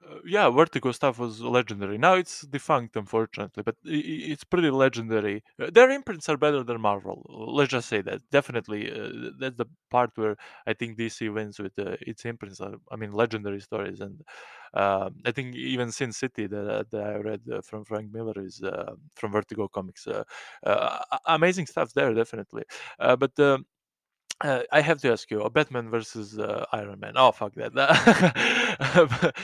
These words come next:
But it, it comes down to that, uh, isn't it? Like, uh, with, with, with fandoms, like, uh, I, I, I think you should just, you wanna read Batman, you're not going to read it in Marvel Comics, all right?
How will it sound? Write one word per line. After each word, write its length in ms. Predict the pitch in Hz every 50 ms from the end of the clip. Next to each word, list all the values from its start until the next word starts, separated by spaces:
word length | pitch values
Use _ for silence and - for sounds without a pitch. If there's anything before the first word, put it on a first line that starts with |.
| - - 196 -
But 180 | 156 175 165 233
it, 220 | 247 254 247 247
it 100 | 262 -
comes 240 | - 294 311 302 240
down 220 | - 247 254 247
to 100 | 220 -
that, 200 | 131 123 113 107 - _ -
uh, 160 | 117 117 117
isn't 340 | 120 127 135 143 147 135 110
it? 120 | 104 104
Like, 240 | 110 110 110 110 -
uh, 120 | 113 113
with, 200 | 120 123 135 131
with, 180 | 123 123 - - 151 151 143 120
with 160 | 139 131 -
fandoms, 520 | - 139 135 135 123 - 107 107 98 -
like, 280 | 110 107 101 95 - -
uh, 180 | 104 101 101 - _ - - - - - - - - - -
I, 60 | - -
I, 360 | - - 139 117 - 120 131
I 20 | 135
think 260 | - 165 156 135 - -
you 40 |
should 220 | 143 - - 139 120
just, 360 | - 139 131 - - _ _ _ _ _ _ _ _ _ _ _ _ _ _ _ _ - -
you 180 | 123 143 143
wanna 200 | 147 165 170 160
read 180 | 156 170 156 135
Batman, 300 | 170 170 - 151 151 143
you're 160 | 151 156 151
not 160 | 156 160 143
going 240 | 160 160 156 151 143 -
to 380 | - 151 147 147 147 147 143 143
read 140 | 147 151 143
it 100 | 135 135
in 100 | 143 135
Marvel 260 | 135 135 151 160 131 117
Comics, 400 | - - 110 101 98 - - -
all 60 | 107
right? 200 | 110 117 123